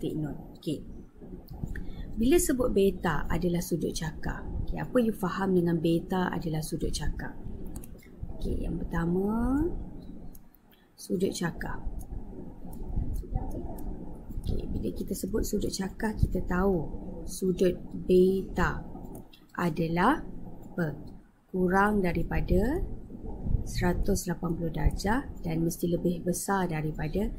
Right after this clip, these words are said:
sembilan puluh darjah. Itu adalah sudut cakar. Okey, yang kedua, dia ber-, dia sebut perkataan julat. So, bila julat, maknanya jawapan awak mesti dalam bentuk julat lah.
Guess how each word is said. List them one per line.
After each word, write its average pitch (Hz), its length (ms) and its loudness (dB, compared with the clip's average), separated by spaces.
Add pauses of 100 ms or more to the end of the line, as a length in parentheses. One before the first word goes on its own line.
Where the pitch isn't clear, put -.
(140)
sembilan 180 640 4
puluh 147 240 6
darjah. - 400 4 (400)
Itu - 320 0
adalah 175 560 -2 (240)
sudut - 400 2
cakar. - 480 -4 (720)
Okey, 156 240 0
yang 233 240 4
kedua, 262 400 4
dia 233 160 -4
ber-, 220 320 0
dia 208 80 4
sebut 202 480 -2
perkataan 185 560 0
julat. 180 480 2 (320)
So, 180 160 0
bila 190 240 8
julat, 220 480 2
maknanya 202 400 2
jawapan 185 640 6
awak 196 240 2
mesti 196 240 0
dalam 165 400 4
bentuk 180 480 4
julat 156 400 -2
lah. 226 240 4